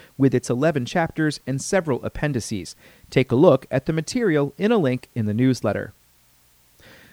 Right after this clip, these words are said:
The professionalization of fire and E M S calls in Albemarle County reached a new stage on Monday when the Ivy and Pantop stations began twenty-four hour service,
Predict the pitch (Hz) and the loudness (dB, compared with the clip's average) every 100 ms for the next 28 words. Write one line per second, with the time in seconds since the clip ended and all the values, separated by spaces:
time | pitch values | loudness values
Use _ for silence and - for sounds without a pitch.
0 | - 165 160 165 214 214 214 175 156 160 | -2 -2 0 0 0 2 0 2 4 2
1 | 160 160 123 127 - 156 156 147 - 120 | 0 -2 -6 -8 -2 0 2 0 -2 -4
2 | - 139 123 131 - - 117 113 113 117 | 0 2 2 2 -2 -4 0 2 0 -2
3 | 101 120 127 120 110 - 143 143 - 90 | -4 -2 0 0 -2 -4 -4 -2 -4 -8
4 | - - - 196 - - 147 156 196 196 | -12 -20 -4 -4 -4 -4 -4 0 -2 -2
5 | - 196 175 117 110 107 107 107 110 117 | 0 0 0 -2 -4 -4 -2 -2 0 0
6 | 196 _ - 123 127 127 123 147 170 180 | -2 _ -6 -2 -2 -2 -4 -2 -2 -2
7 | 185 117 123 - 220 220 - 104 - - | -6 -6 -8 -6 -6 -6 -4 -6 -6 -10
8 | 98 - 160 - - - 135 143 139 135 | -8 -8 -8 -10 -14 -4 0 0 0 -4
9 | - 196 208 180 170 - 127 127 120 - | -6 -6 -6 -6 -4 -2 0 -2 -4 -2
10 | 185 156 101 | -2 0 -4